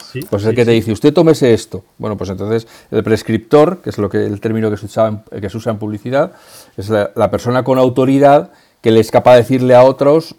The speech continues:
Speaker 2: lo que, lo que
Speaker 1: Ujú.
Speaker 2: deberían hacer porque él lo hace, ¿no? Entonces,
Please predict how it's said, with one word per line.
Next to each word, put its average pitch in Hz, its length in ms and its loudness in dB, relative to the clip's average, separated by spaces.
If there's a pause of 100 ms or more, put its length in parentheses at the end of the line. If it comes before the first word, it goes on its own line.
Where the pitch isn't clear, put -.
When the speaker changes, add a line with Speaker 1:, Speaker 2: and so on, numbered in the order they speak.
Speaker 2:
lo 101 180 -6
que, 95 160 -8 (220)
lo - 180 -8
que 92 140 -6
Speaker 1:
Ujú. 87 160 -12
Speaker 2:
deberían 110 500 0
hacer 131 240 -2
porque 113 280 -2
él 107 120 0
lo 90 160 -2
hace, 90 280 -12
¿no? 101 140 -18 (920)
Entonces, 107 420 -6